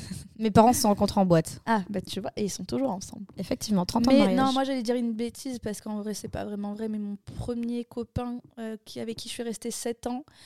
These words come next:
Speaker 1: c'était la boîte de nuit Le quatre cents à Bordeaux. Je pense que tu n'as pas connu ça parce
Speaker 2: Non.
Speaker 1: que t'es plus jeune que moi, mais en gros, il y avait une boîte de nuit, euh, derrière la gare. Qui, euh, bref.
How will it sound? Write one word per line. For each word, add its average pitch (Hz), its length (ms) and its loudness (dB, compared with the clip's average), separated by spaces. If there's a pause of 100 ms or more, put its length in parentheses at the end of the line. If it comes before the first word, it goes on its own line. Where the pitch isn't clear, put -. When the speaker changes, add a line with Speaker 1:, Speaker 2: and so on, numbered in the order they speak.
(380)
Speaker 1:
c'était - 280 2
la 220 120 8
boîte 220 160 6
de 226 80 2
nuit 226 160 2
Le 208 180 0
quatre - 300 -4
cents 247 260 -2
à 208 120 2
Bordeaux. 208 340 0
Je 196 80 -2
pense - 200 -6
que 220 80 -4
tu - 160 -8
n'as 208 100 -4
pas 220 160 -2
connu 214 200 0
ça 233 140 -4
parce 226 140 2
Speaker 2:
Non. 202 80 4
Speaker 1:
que 190 40 -2
t'es 196 60 -2
plus - 160 -6
jeune 214 160 0
que 226 80 -4
moi, 220 180 -2
mais 226 100 0
en 208 80 -2
gros, 220 160 -2
il - 20 2
y 220 40 2
avait 208 100 0
une 208 80 -2
boîte 208 160 0
de 220 120 -2
nuit, 220 360 -4
euh, 202 420 -6
derrière 202 320 -4
la 202 100 -2
gare. 220 280 0 (500)
Qui, 220 500 0
euh, 202 80 -4
bref. - 360 -6